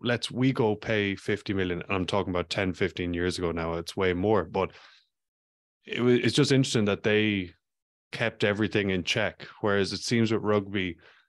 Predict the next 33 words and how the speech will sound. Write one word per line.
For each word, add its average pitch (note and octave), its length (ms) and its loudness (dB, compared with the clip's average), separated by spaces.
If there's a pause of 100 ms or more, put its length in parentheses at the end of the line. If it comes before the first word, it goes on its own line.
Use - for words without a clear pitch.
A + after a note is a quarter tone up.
(320)
"Oh, C3 440 2 (360)
they're C#3 240 4
giving C#3+ 160 4
a C#3+ 60 4 (100)
player C#3+ 200 2
five C#3 240 2
hundred C#3 200 0
grand. C#3 420 -2
We A2+ 200 -2
need A2 160 2
to - 60 -14
give G#2+ 160 -2
a F2 100 -16
player G#2 140 2
five G2+ 200 0
hundred F#2 200 -4
grand, F2 260 -4
but A2+ 160 2
we're A2 100 4
losing G#2+ 640 2 (200)
millions A2 420 2
every G2+ 200 0
year G2 180 2
and F#2 120 0
there's F2+ 160 -2
no F#2+ 120 0
one F#2 100 -2
coming G2 220 -4
in F2+ 80 -2
the F#2 60 -4
gates. F2 320 -4
Doesn't G#2+ 300 2
matter. F2 260 -2